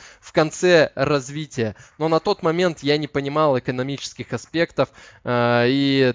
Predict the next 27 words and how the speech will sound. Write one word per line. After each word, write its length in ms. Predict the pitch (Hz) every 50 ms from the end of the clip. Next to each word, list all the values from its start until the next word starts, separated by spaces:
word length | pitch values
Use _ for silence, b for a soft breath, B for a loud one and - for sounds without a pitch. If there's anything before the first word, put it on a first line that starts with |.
| -
на 120 | 123 131 127
первую 400 | - - 196 196 180 165 156 147
конференцию, 880 | - 151 135 127 - 147 147 160 170 170 - - - 147 135 127 117 b b b b -
э, 260 | 127 123 120 117 117
я 120 | 117 127 127
помню, 540 | - 160 160 160 160 151 143 135 127 117 - - -
э, 200 | 123 123 120 113
что, 540 | - - - - 147 135 135 127 120 113 101 117
э, 560 | 107 120 120 113 113 110 110 107 107 107 104 - _
приехал 840 | - 131 135 147 156 165 160 - - 143 131 127 123 123 120 117 - _
только 340 | - 185 185 165 - - 156
из-за 240 | 147 131 131 143 135
того, 380 | - 151 147 147 160 185 202
что 240 | 180 - - - 139
там 280 | - - 151 156 156 139
говорилось, 560 | 127 135 127 131 135 151 165 165 147 127 -
что, 400 | - - - - 143 131 120 101 b b b b b -
э, 160 | 120 120 120 117
Юницкий 640 | 120 123 135 139 151 170 180 - - - 156 143 135
будет 380 | 123 123 143 151 147 139 -
на 100 | 127 131 -
той 180 | - 147 139
конференции. 800 | - - 123 120 - - 135 127 131 123 113 - - - 104 - _ b b b b b -
Но 240 | 147 156 143 123 -
на 200 | - 135 147 165
тот 320 | 165 - - 208 202 - -
момент, 480 | 151 151 151 165 170 170 156 139 -